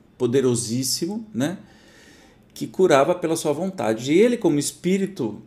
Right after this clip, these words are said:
feliz, evoluído, sabia como é que se dava a manipulação das, ah, das energias, molecular, atômica, chame do que você quiser,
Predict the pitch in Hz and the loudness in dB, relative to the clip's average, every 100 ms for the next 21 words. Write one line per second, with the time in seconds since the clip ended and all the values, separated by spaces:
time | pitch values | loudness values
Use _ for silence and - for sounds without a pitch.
0 | _ - 135 117 135 175 170 - - 117 | _ -2 2 4 2 0 -4 -6 -6 -4
1 | 117 110 120 165 175 - 226 156 170 170 | -2 0 0 -2 -2 -2 -2 2 2 2
2 | 160 151 - 196 139 120 135 113 104 - | -4 -4 -4 -4 0 2 2 -2 -8 -8
3 | - 123 120 131 123 127 123 123 - 120 | -2 0 2 2 0 0 0 0 -4 -4
4 | 123 123 - _ 127 117 120 - - - | -6 -10 -18 _ -2 -2 -2 -6 -10 -14
5 | _ - 113 107 104 - - _ _ _ | _ -10 -8 -8 -10 -14 -20 _ _ _
6 | _ _ _ _ _ - 123 123 120 117 | _ _ _ _ _ -4 0 0 2 2
7 | 110 104 113 127 127 - - - _ _ | 2 0 -2 -2 -4 -8 -16 -20 _ _
8 | _ - 113 107 107 110 113 127 113 113 | _ -4 0 0 2 2 4 4 2 0
9 | 123 131 113 117 - 127 113 110 - 117 | 0 0 -2 -6 -2 -2 -2 -6 -6 -4
10 | 151 120 113 113 | -4 -2 -2 -2